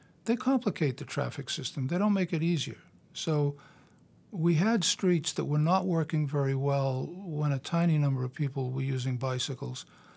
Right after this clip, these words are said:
More and more people are using bicycles now. That's making it more complicated. I'm not saying they should go away,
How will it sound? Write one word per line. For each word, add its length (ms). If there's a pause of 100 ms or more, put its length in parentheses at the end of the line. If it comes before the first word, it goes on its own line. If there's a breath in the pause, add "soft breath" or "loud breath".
(440 loud breath)
More 160
and 100
more 120
people 300
are 40
using 320
bicycles 560
now. 260
That's 220
making 320
it 80
more 180
complicated. 760 (480 soft breath)
I'm 80
not 160
saying 160
they 100
should 180
go 140
away, 480